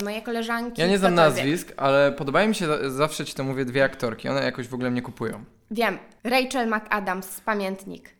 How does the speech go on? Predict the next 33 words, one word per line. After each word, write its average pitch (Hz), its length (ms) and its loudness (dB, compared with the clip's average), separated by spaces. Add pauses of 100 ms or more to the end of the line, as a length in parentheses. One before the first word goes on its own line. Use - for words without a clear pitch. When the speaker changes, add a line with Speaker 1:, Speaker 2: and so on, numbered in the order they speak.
Speaker 2:
Dokładnie. 131 480 0 (180)
Speaker 1:
No. 190 120 -8
Speaker 2:
To 143 60 2
jest 127 160 2
jedna, 131 440 2
a 143 100 0
druga 170 260 2
to 151 80 -2
jest, - 420 -6 (440)
em, 123 540 -2
oglądaliśmy 131 500 -2
teraz, 160 480 2
y, - 40 -14 (260)
Diabeł 139 380 0
ubiera 131 220 0
się 127 140 -10
u - 20 -6
Prady. 127 380 -4 (1000)
Em, 220 100 -6
Speaker 1:
Anne 220 120 -4
Hathaway? 262 420 -6 (300)
Ta, 254 100 -2
co 254 160 -6
grała 233 560 -2
Speaker 2:
Tak, 220 260 2
chyba, 175 180 4
a, 165 260 0
aha, 147 240 -2
no 151 80 0
ja, 175 140 8
ja 156 360 4
zawsze 156 220 0
mówiłem, 139 200 -2